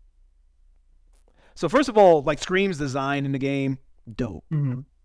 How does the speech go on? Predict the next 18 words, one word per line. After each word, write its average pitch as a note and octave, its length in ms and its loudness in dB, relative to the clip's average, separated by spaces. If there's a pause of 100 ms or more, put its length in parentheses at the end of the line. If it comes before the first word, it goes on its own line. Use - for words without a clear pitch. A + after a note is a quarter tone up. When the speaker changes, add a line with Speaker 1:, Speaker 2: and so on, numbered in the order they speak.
(1600)
Speaker 1:
Super F#3 320 -2
dope. C#3 460 -4 (840)
Um, C3+ 580 -6 (360)
but D3+ 200 0
the, D#3 80 -10
the, E3 160 -6
one G#3 140 2
of B3 60 -2
the A3+ 80 -2
reasons F#3 360 -6
why D#3 160 0
the, C#3+ 180 -2
the C#3+ 120 -4
boss C3+ 280 -4
fight B2+ 180 -6
is A#2+ 100 -6
so B2 200 -4
interesting G#2 720 -8